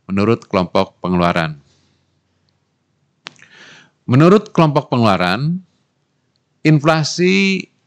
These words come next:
di kota tua memiliki empat kelompok pengeluaran yang mengalami deflasi, yaitu kelompok pengeluaran makanan, minuman, dan tembakau, minus nol koma enam puluh lima.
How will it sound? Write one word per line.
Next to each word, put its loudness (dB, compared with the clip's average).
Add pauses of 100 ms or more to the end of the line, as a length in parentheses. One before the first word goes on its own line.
(180)
di 0
kota -2
tua -2 (840)
memiliki 2 (240)
empat -2 (920)
kelompok 0
pengeluaran 0
yang -2
mengalami -2
deflasi, -4 (480)
yaitu 2
kelompok -2
pengeluaran 0
makanan, -4
minuman, -2
dan -2
tembakau, -2 (560)
minus 2
nol -2
koma -2
enam -2
puluh -6
lima. -2